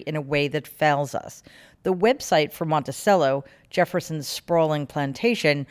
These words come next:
refers to him as a patriarch of an extended family at Monticello, both white and black, which is an odd way of describing the enslaved children Sally Hemings bore him. By failing to ask hard questions,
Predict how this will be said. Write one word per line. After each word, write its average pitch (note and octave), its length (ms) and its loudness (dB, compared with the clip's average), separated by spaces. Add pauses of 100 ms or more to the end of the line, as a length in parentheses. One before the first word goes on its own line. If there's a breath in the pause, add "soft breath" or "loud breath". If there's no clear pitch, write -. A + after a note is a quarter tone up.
(280 soft breath)
refers D4+ 380 0
to C#4+ 100 4
him G#3 380 4
as D#3 180 -2
a D3 80 0
patriarch G3 800 -2
of D3+ 160 -4
an D#3+ 80 -4
extended A3+ 560 0
family F#3 380 2
at - 80 -4
Monticello, D3 640 0 (320 loud breath)
both D3+ 260 -2
white D#3+ 420 0 (200)
and C#3+ 260 0
black, C3+ 480 0 (360 soft breath)
which A#3 200 -2
is A#3+ 140 0
an B3 180 4
odd C#4+ 340 2
way A3+ 340 6
of D3+ 100 -4
describing F#3 720 0
the D#3 140 -4
enslaved G3 580 0
children E3+ 480 -2
Sally F#3 440 0
Hemings D#3 440 -4
bore G3 360 -4
him. - 220 -12 (540)
By A3 140 4
failing C4+ 440 2
to - 200 -4
ask G#3+ 260 0
hard G3 300 2
questions, - 520 -4